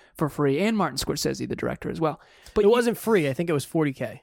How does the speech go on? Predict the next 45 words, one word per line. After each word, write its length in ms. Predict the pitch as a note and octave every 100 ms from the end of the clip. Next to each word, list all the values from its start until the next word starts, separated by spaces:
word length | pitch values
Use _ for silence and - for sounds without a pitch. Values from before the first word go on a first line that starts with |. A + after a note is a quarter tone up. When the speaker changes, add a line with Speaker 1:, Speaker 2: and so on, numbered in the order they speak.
| -
Speaker 2:
think 100 | D3+
he 80 | D3
made, 60 |
Speaker 1:
Oh, 240 | C3+ D#3+ C#3+
Speaker 2:
like, 140 | A#2+
Speaker 1:
okay. 80 | -
Speaker 2:
forty 180 | D3 C3
thousand 300 | C3 B2 B2
dollars 200 | A2+ A2
or 40 |
Speaker 1:
Okay, 60 | D#3+
Speaker 2:
something. 180 | D#3+ -
Speaker 1:
forty 160 | D#3
thousand. 320 | C#3+ - - -
Speaker 2:
Well, 80 |
Speaker 1:
Just 160 | G3 F3+
Speaker 2:
uh, 40 |
Speaker 1:
that 120 | F3 -
Speaker 2:
but 60 |
Speaker 1:
cost 400 | - F3 C3+ -
or 100 | D3+
whatever. 200 | C3+ C3
Speaker 2:
again, 220 | E3+ F#3+ C#3
Speaker 1:
Yeah. 80 | F#3+
Speaker 2:
for 120 | E3
him, 380 | E3 G3+ D#3 D#3 _ _ _
that 120 | D#3
Speaker 1:
The 80 | D#3+
Speaker 2:
is 280 | F3+ C3+ - _ _ -
almost 400 | F3 F3+ C3+ -
free 200 | C3+ D#3
because 220 | D3 C3
he 80 | C3
makes 220 | C3 -
more 100 | C3+
money 220 | C3+ C3
for 320 | B2+ C3+ C3 -
other 120 | C#3+
movies. 360 | D3+ F#3+ - _ _
Speaker 1:
Exactly. 640 | G3 E3 D3 D3 - - -
And 100 | F#3
so 200 | F3 G#3+
again, 360 | E3 E3 D3 - _ _
it 180 | F3+ F3
all, 400 | E3+ E3+ F#3+ G3+